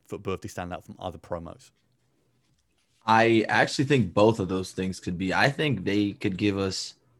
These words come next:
Speaker 2: like, foot Birthday, S B Cs, I think up to possibly three within that week if they wanna make it a one-week or a two-week promo.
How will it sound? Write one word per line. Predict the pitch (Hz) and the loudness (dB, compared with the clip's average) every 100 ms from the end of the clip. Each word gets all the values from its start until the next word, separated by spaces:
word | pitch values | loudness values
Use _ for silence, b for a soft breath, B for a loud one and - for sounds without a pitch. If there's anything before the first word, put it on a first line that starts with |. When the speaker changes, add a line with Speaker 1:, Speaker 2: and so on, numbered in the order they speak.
| _ _ - | _ _ -6
Speaker 2:
like, | 98 92 | -4 -4
foot | - 120 104 | -2 0 0
Birthday, | 104 104 90 104 101 101 98 92 - _ _ | 2 0 0 0 0 0 -2 -6 -10 _ _
S | 104 - | -6 -4
B | 104 | -8
Cs, | - 104 101 98 92 - - _ | -6 -6 -4 -6 -6 -10 -14 _
I | - 107 | -6 -4
think | 113 101 | -2 -4
up | 98 101 | -4 -4
to | - 98 | -6 -8
possibly | - 101 98 107 | -4 -4 -4 -6
three | 92 - 92 107 | -8 -10 -6 -4
within | 101 95 101 101 | -4 -6 -6 -6
that | 98 80 | -6 -6
week | 98 92 - | -6 -6 -8
if | 95 | -2
they | 113 | 0
wanna | 107 104 | 2 0
make | 101 | -4
it | 101 | -4
a | |
one-week | 95 101 101 98 92 | -4 -4 -4 -6 -6
or | 90 | -10
a | |
two-week | - 101 117 | -6 -6 -6
promo. | - 127 131 135 | -2 -2 2 0